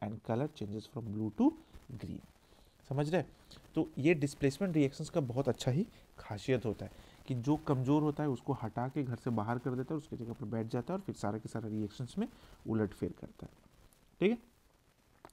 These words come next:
ये भी हो गया। नेक्स्ट क्वेश्चन, नेक्स्ट में क्या है? Write the balanced chemical equations for the following reaction, जिंक प्लस सिल्वर नाइट्रेट, जिंक प्लस सिल्वर नाइट्रेट। चलिए बना लेते हैं। तो जिंक का हम लोग लिखते हैं ज़ेड एन,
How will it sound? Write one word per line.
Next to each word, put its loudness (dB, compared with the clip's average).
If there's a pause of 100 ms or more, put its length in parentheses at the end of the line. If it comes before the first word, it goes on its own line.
(160)
ये 6
भी 6
हो 6
गया। 0 (420)
नेक्स्ट 0
क्वेश्चन, -2 (120)
नेक्स्ट 0
में 2
क्या 2
है? 2
Write 4
the 2
balanced 2
chemical 2
equations -2
for 0
the -2
following -2
reaction, -2
जिंक 0
प्लस 2
सिल्वर 0 (840)
नाइट्रेट, 4 (220)
जिंक 0 (100)
प्लस 4
सिल्वर -2
नाइट्रेट। -6 (160)
चलिए 0 (180)
बना 0
लेते -2
हैं। -4 (460)
तो -2
जिंक 0
का 4
हम 2
लोग 4
लिखते -2
हैं 0
ज़ेड 0
एन, -2